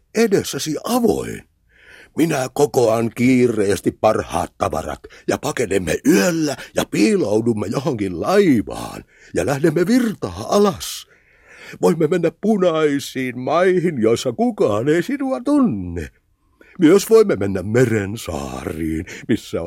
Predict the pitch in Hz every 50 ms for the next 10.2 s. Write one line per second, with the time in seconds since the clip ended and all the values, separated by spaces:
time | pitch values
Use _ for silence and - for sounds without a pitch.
0 | - - - - 101 101 110 127 135 156 165 160 156 151 131 101 82 76 65 69
1 | 71 64 76 90 110 123 117 101 98 92 - 85 71 - - - - 58 62 67
2 | - - - - - 110 135 214 220 220 226 240 240 240 - 240 233 214 240 233
3 | 226 220 208 180 175 196 208 202 233 208 - - 220 120 113 104 165 175 - -
4 | - - - - - - - - - _ - - - 208 196 202 202 202 190 185
5 | 185 196 240 254 - - 196 135 104 95 98 95 85 87 85 82 90 78 76 69
6 | - - - - 123 113 123 143 170 202 240 247 262 247 226 165 101 92 92 85
7 | - - - 92 - 95 98 110 127 147 165 180 196 208 202 233 226 - 220 202
8 | 175 120 - 185 107 127 143 160 160 - - - 196 185 - 98 110 120 139 151
9 | _ - 180 156 113 92 98 107 107 143 - - - 190 190 180 170 - - 104
10 | 82 76 76